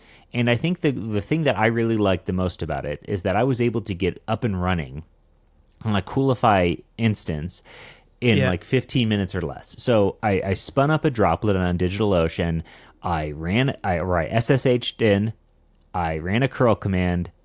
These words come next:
Speaker 1: I logged in, I created my account, connected my GitHub,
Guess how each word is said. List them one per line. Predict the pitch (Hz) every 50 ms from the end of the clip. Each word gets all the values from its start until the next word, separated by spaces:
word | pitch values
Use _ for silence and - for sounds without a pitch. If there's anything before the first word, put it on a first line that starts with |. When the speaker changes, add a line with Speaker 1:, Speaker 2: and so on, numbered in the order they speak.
| _ _ -
Speaker 1:
I | 87 82 78
logged | 76 80 90 104 117 127 127 110 101 110
in, | 104 98 98 98 98 95 - - _ _ _ -
I | 90
created | - - 101 101 104 104 107
my | 110 104 101 98
account, | - - 95 90 90 87 85 87 - _ _ _ _
connected | - 98 87 90 87 - 104 104 95
my | 90 87 87
GitHub, | 80 90 82 76 80 82 80 76 73